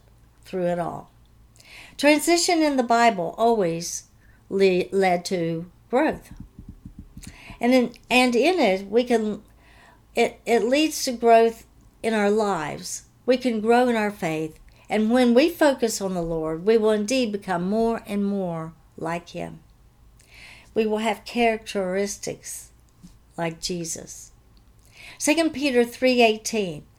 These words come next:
"But grow in the grace and knowledge of our Lord and Savior Jesus Christ. To him be the glory both now and forever. Amen, amen."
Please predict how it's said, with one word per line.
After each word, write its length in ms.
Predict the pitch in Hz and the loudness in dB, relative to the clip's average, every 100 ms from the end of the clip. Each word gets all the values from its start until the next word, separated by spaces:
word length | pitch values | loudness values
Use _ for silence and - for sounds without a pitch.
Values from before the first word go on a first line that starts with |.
| _ _ | _ _
"But 200 | 233 214 | 0 0
grow 460 | 220 247 294 320 330 | 2 2 6 4 4
in 120 | 320 | 2
the 80 | 320 | 0
grace 520 | 311 240 196 175 - | 0 2 2 -2 -6
and 120 | 226 | -4
knowledge 400 | 202 208 190 180 | -2 -2 -2 -4
of 120 | 175 165 | -6 -4
our 140 | 180 | -2
Lord 300 | 196 220 226 | 0 2 0
and 120 | 233 | -2
Savior 440 | - 214 196 185 175 | -4 -2 -2 -4 -6
Jesus 420 | 202 190 190 - | -6 -6 -8 -10
Christ. 480 | - 202 165 147 - - - | -6 -6 -6 -10 -18 -20 -6
To 140 | 269 254 | 0 2
him 280 | 320 359 | 2 2
be 120 | 311 240 | 2 2
the 120 | 202 | 0
glory 400 | 180 165 160 165 | 0 0 -2 -2
both 320 | 170 165 165 | -2 -2 -4
now 420 | 202 208 220 220 185 | -6 -4 -4 -6 -10
and 120 | 196 | -12
forever. 560 | 202 190 185 165 156 | -6 -4 -4 -6 -6
Amen, 480 | 160 165 170 165 160 | -6 -6 -6 -8 -10
amen." 460 | 160 156 53 52 | -12 -12 -16 -16